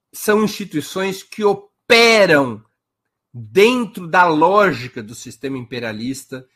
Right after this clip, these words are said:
liderado pelos Estados Unidos. E esta ordem e esse sistema imperialista liderado pelos Estados Unidos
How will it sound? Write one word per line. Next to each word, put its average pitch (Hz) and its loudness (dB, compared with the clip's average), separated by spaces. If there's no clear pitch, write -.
liderado 117 -4
pelos 98 -18
Estados - -20
Unidos. - -20
E 226 0
esta 240 2
ordem 160 2
e 175 0
esse 208 -2
sistema 233 -6
imperialista 139 -6
liderado 110 -10
pelos 110 -20
Estados 120 -12
Unidos 160 -12